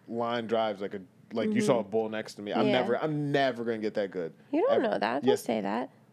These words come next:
Speaker 2: You can do anything.
Speaker 1: Thank you. I just, I don't think I'll get that good because I, I don't care enough to play. Like, there's
Speaker 2: Okay.
Speaker 1: peop-, there's people who will literally go every, every weekend.
Speaker 2: Yeah.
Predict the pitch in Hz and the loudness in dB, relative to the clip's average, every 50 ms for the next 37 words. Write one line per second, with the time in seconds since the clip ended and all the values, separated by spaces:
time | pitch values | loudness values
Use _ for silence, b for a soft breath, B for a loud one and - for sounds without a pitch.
0 | _ _ - - 220 220 233 240 - 269 233 214 202 202 190 180 - - - - | _ _ -18 -10 -6 -4 -4 -2 0 0 0 0 -2 -2 -4 -4 -6 -6 -8 -10
1 | - 214 220 - _ _ b b b b b b b b b b - 127 123 120 | -12 -12 -12 -14 _ _ b b b b b b b b b b -4 -2 -2 -2
2 | 110 104 95 80 B B B B B - 120 127 123 - 120 127 117 - - - | -4 -6 -8 -8 B B B B B 0 0 0 0 0 -2 -4 -4 -4 -6 -2
3 | - 123 123 117 117 131 127 135 127 - 143 139 135 139 123 123 120 120 123 120 | 0 0 0 2 0 0 0 0 -2 -2 -2 0 2 2 2 2 0 0 -2 0
4 | - 120 120 110 120 120 120 113 117 - 117 110 110 107 - - 107 107 101 90 | 0 0 0 0 0 0 0 0 -2 -4 -2 -2 0 0 0 -2 -2 -2 -4 -6
5 | - - - - 113 104 101 101 101 98 95 95 - - 95 - - 101 98 92 | -10 -12 -6 -2 -2 -2 -2 -2 -4 -6 -8 -8 -8 -10 -10 -6 -2 -2 0 0
6 | 90 98 - 113 120 117 - - - 131 127 - - 131 139 135 - 156 143 147 | 0 2 2 2 0 0 -2 0 2 2 2 2 2 2 2 2 0 0 2 2
7 | 143 143 135 127 123 120 120 117 120 120 117 117 107 117 113 110 110 - - 104 | 2 2 2 2 4 4 4 4 4 4 2 2 2 2 2 2 0 0 -2 -2
8 | 104 104 110 107 104 104 95 - - - - - - 110 107 107 104 101 104 107 | -2 -2 -2 -4 -4 -4 -6 -8 -12 -18 -10 -6 -4 -4 -2 -2 -2 -2 -4 -4
9 | - - 95 87 90 - 104 110 92 95 101 | -2 -2 -2 -2 0 0 2 2 2 0 0